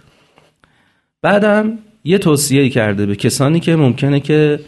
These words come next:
نتوانن مثلاً این سه جمله رو انجام بدن. توصیه‌شون اینه که اگه نمیتونید این کار رو بکنید، حداقل یه حداقلی براشون تعیین کرده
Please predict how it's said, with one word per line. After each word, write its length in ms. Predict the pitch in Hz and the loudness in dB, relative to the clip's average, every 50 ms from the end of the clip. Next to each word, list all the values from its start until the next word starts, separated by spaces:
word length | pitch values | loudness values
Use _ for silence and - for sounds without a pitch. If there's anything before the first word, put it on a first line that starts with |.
| - _ _ _ - | -20 _ _ _ -2
نتوانن 680 | 120 131 131 127 127 104 101 98 98 98 107 104 104 | -2 0 0 0 0 0 0 0 -2 -2 -4 -4 -2
مثلاً 400 | 104 101 101 - 101 98 95 95 - | -4 -4 -4 -2 -2 0 0 0 0
این 200 | 117 113 110 101 - - - | 0 -2 -2 -2 -4 -12 -16
سه 260 | - - - - 101 | -12 -10 -4 -2 -2
جمله 340 | 95 104 110 101 101 104 104 | 0 0 0 0 0 0 0
رو 120 | 104 101 - | -2 -2 -4
انجام 480 | - 92 98 98 95 98 104 98 98 95 | -4 -2 -2 0 0 0 0 2 2 0
بدن. 460 | 98 95 120 127 117 104 95 101 104 - - _ _ _ _ _ _ _ _ _ _ _ _ _ _ _ _ _ _ _ _ _ _ | 0 0 0 0 2 0 0 -2 -4 -8 -16 _ _ _ _ _ _ _ _ _ _ _ _ _ _ _ _ _ _ _ _ _ _
توصیه‌شون 580 | - 135 123 131 139 139 139 143 - 175 165 | 0 0 0 0 0 0 0 0 2 0 0
اینه 200 | 151 151 175 165 | 2 2 2 0
که 200 | 147 - 160 143 | 2 0 0 0
اگه 140 | 143 135 131 | 2 2 2
نمیتونید 560 | 131 131 139 156 170 165 - - 135 127 117 | 2 2 2 2 2 0 0 0 0 2 2
این 120 | 117 117 113 | 2 2 0
کار 200 | - 117 110 113 | 2 0 0 2
رو 140 | 110 110 110 | 0 0 -2
بکنید، 240 | 113 117 120 135 | -2 -2 -2 0
حداقل 840 | 135 135 123 117 113 131 123 107 90 95 110 107 98 117 127 139 147 139 | 0 0 -2 -2 -4 -2 -2 -2 -2 0 -2 -4 -2 -2 0 0 2 2
یه 160 | 139 143 139 | 2 2 0
حداقلی 580 | 131 120 131 123 107 107 98 104 101 92 90 | 0 -2 -2 -2 -2 -2 -2 -2 -2 -2 -2
براشون 340 | 85 82 82 80 - - 80 | -2 -4 -6 -6 -8 -10 -12
تعیین 300 | - - 80 85 92 92 | -10 -10 -10 -8 -8 -10
کرده 360 | 85 - - 80 90 92 - | -8 -8 -10 -10 -10 -14 -18